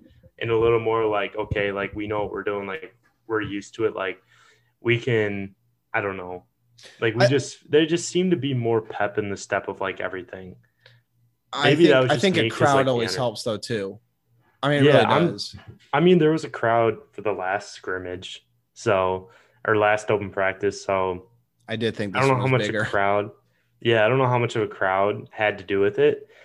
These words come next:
Speaker 1: but I also thought, like, right from the bat, I mean, I know it's just drills, but I thought the quarterbacks really seemed to be in rhythm a little bit more. Um, I thought kinda there just seemed to be more energy across,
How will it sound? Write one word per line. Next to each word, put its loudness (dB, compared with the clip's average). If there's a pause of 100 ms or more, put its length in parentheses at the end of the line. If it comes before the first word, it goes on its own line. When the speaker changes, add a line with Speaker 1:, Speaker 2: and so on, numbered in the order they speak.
(300)
Speaker 1:
but 2
I 4
also 0
thought, 0
like, 0
right 2
from -4
the -4
bat, -4
I -10
mean, -2
I 2
know 4
it's 0
just -4
drills, 0
but 0
I 0
thought -6
the -8
quarterbacks -2
really 0
seemed -8
to -12
be -2
in -2
rhythm -4
a -8
little -6
bit -10
more. -10 (380)
Um, -2
I -2
thought 2
kinda 0
there 2
just -6
seemed -8
to -8
be -6
more -2
energy -4
across, -4